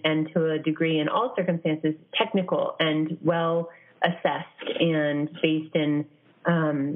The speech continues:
a strong knowledge of the body, obviously. So, but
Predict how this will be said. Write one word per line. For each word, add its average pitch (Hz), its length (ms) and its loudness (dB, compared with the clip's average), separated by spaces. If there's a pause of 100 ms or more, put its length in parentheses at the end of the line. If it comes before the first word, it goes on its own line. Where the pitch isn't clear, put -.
(140)
a 175 140 2
strong 156 280 0
knowledge 143 380 0
of 156 120 -2
the 151 60 0
body, 139 340 0
obviously. 147 800 -2
So, 147 280 0 (840)
but 196 400 0